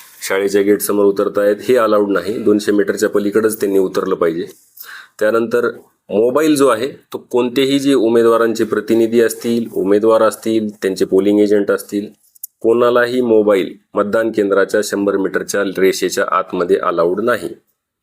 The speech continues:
ही मी पुनश्च एकदा सूचना देतो, शंभर मीटर रेषेच्या आतमध्ये उमेदवार, उमेदवारांचे प्रतिनिधी, पोलिंग एजंट्स कोणालाही मोबाईल अलाउड नाही.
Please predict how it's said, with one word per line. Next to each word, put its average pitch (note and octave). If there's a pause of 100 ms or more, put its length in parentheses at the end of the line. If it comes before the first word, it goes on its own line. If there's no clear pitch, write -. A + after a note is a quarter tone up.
(520)
ही G#2
मी G#2
पुनश्च A2+
एकदा A2
सूचना G2+
देतो, F#2+ (340)
शंभर C3
मीटर C#3+
रेषेच्या A#2
आतमध्ये G#2 (200)
उमेदवार, G2+
उमेदवारांचे F#2+
प्रतिनिधी, G2+
पोलिंग F#2+
एजंट्स G2
कोणालाही A#2+
मोबाईल G#2+
अलाउड G2
नाही. G#2